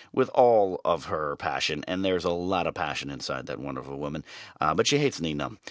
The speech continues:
So I love Nien Nunb, and it became a thing. Then I got a Nien Nunb shirt. Like, I have a bunch of other, uh, Nien Nunb figures, uh, from more recent batches of releases, but this is a, uh, classic Kenner. It is, uh, outside the, uh, package, but, uh, that is even better 'cause I can hold it in my hands and I can display Nien Nunb proudly.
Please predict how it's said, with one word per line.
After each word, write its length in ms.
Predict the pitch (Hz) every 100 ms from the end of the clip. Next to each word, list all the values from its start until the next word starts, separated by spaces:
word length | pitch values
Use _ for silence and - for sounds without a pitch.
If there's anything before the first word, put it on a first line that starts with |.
| - -
So 400 | 131 123 117 -
I 140 | - 160
love 220 | 156 131
Nien 200 | 92 82
Nunb, 180 | 80 95
and 100 | 123
it 80 |
became 300 | 139 156 151
a 40 | 143
thing. 240 | 156 135
Then 120 | 135
I 60 | 139
got 120 | 135
a 40 | 127
Nien 200 | 127 127
Nunb 180 | 123
shirt. 320 | 110 - 123 -
Like, 200 | 110 -
I 140 | 127
have 160 | 139 131
a 60 |
bunch 220 | 110 123 120
of 80 |
other, 260 | 117 113 104
uh, 80 | 101
Nien 200 | 104 110
Nunb 220 | 104 92
figures, 500 | - 160 101 110 - - - -
uh, 140 | 95 95
from 160 | 98
more 360 | 104 107 101 98
recent 440 | 120 139 113 85
batches 460 | 92 87 - 90 73
of 100 | 82
releases, 440 | 87 80 - 78
but 180 | - 78
this 260 | 110 107 -
is 260 | - 92 -
a, 400 | - 87 87 87
uh, 40 | 85
classic 380 | 113 - -
Kenner. 260 | 131 117 147 - _ - - - -
It 140 | 90
is, 160 | 90 90
uh, 160 | 90 -
outside 440 | 104 - 101 92
the, 260 | 92 90 90
uh, 80 |
package, 400 | 90 101 117 120
but, 200 | 92 76 87
uh, 180 | 82
that 180 | 80 90
is 160 | 90 -
even 260 | 104 110 110
better 240 | 113 87
'cause 180 | 80 85
I 80 | 85
can 120 | 76
hold 280 | - 123 120
it 220 | - -
in 120 | 104 104
my 140 | 95
hands 500 | 104 110 104 101 90
and 100 | 82
I 80 | 80
can 120 | 80
display 420 | 85 - 107 104
Nien 260 | 98 98 95
Nunb 220 | 95 87
proudly. 380 | 92 90 87